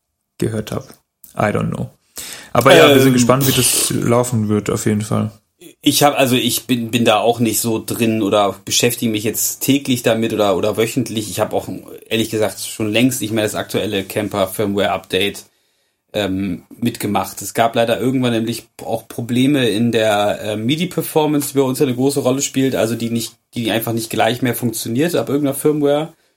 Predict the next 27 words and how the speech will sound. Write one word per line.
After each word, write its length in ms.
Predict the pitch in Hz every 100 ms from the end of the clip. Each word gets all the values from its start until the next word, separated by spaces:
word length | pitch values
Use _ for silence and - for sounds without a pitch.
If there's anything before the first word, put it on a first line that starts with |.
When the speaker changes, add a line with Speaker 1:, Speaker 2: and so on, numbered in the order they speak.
| _ _ _
Speaker 2:
Das 80 | 127
hab 60 | 127
ich 80 | 123
dann 160 | 113
wieder, 180 | 120 117
wieder 160 | 123 123
zurückgesprungen 560 | 120 143 - - 156
Speaker 1:
Hm. 60 | 151
Speaker 2:
bin, 120 | 147
weil 100 | 131
ich 100 | -
gemerkt 240 | 127 120
hab, 60 | 127
dass 140 | 113
unsere, 560 | 107 113 113 110 110 110 - _ _ _ _ _
ähm, 440 | 104 101 101 101 98 _
ja, 160 | 110 98
unser, 240 | 110 110 -
unser 200 | 117 113
pro-, 180 | - 127 135 -
programmiertes 480 | 147 139 139 151 151
Projekt 420 | - 135 160 185
einfach 320 | 135 139 127
manchmal 280 | 131 143 139
dann 120 | 127
zu 140 | 127 123
spät 560 | - 147 170 185 -